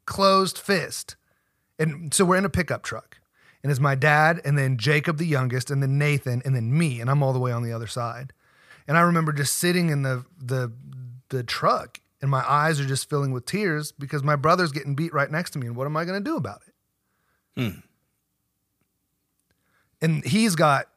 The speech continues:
Speaker 1: a bunch more stories about getting woke up, being kicked in the back, and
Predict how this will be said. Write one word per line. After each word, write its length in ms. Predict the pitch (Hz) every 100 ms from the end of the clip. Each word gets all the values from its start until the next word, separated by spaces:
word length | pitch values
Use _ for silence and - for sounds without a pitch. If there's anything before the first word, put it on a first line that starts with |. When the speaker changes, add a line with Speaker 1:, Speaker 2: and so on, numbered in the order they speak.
| -
Speaker 1:
a 80 | 147
bunch 320 | 156 165 -
more 180 | 151 131
stories 460 | - 139 135 127
about 440 | 123 123 123 117 - _ _ _ _ _ _ _ - 127
getting 260 | 165 151
woke 240 | 147 143 151
up, 240 | 139 123 _ _ _ -
being 220 | 151 143
kicked 240 | - 139
in 80 | 139
the 80 | 135
back, 400 | 123 131 131 123
and 160 | 117